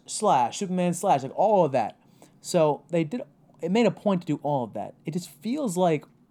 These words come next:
this is a kind of hint that D C has acknowledged that their errors are here,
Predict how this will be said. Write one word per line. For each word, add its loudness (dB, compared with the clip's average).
this -2
is -4
a 4
kind -8
of -6
hint -8
that -12
D -2
C -2
has 0
acknowledged -4
that -14
their -6
errors -4
are -2
here, -4